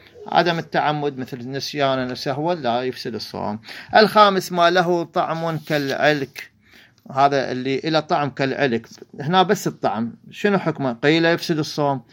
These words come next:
وقيل لا يفسد الصوم، هذا رأي المصنف، وهو الأشبه،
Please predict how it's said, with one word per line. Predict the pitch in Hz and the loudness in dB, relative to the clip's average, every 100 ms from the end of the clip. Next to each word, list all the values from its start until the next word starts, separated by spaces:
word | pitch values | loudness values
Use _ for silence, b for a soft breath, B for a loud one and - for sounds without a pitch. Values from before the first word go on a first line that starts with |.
| b b b | b b b
وقيل | 160 160 208 202 202 | 2 4 4 6 6
لا | 226 | 6
يفسد | 208 - 165 | 4 2 -6
الصوم، | 139 - 131 127 | -8 -8 -6 -2
هذا | 131 139 | 0 0
رأي | 131 | -2
المصنف، | 131 - 120 117 113 | -4 -6 -6 -6 -4
وهو | 156 170 202 | 0 4 4
الأشبه، | 160 - - 113 110 | 4 0 -4 -4 -6